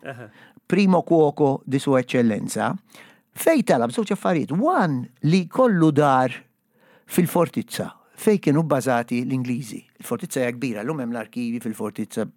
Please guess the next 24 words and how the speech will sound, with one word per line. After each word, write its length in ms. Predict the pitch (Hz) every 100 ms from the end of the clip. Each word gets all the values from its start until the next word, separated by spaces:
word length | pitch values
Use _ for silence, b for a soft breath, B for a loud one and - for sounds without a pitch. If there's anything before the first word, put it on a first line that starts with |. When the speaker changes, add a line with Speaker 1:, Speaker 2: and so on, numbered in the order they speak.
| - B B
Speaker 2:
sabiħ 300 | - 98 -
ħafna, 380 | - - - - - _ _
imma 320 | 123 139 117 107 _ _
fortizza 380 | - 165 - 113
kbira. 400 | 110 117 - - B B B B B B _ _ _ -
U 100 | 453
tu, 160 | - 254 165 269 _ b b b _ -
qed 180 | 294
jgħid, 460 | - 180 117 117 - b b
qed 260 | 226 -
jitlob 340 | 523 - - 214
il-protezzjoni 1040 | 190 - 311 269 196 - 147 120 107 180
għal 160 | 254
Hutu 400 | 170 180 123 - - _ _ _ _
Speaker 1:
Mm. 200 | - 190 B B B B
Speaker 2:
li 160 | 147 160
qegħdin, 560 | 175 170 269 226 143 117 - _ -
eh, 220 | 131 117
soġġetti 720 | - 147 123 151 226 - -
għal 120 | 196 180
violenza 580 | 135 135 214 202 214
fid-djar 440 | 208 190 147 180 175
tagħhom. 420 | - - - - - _ _
Speaker 1:
Ah. 80 | -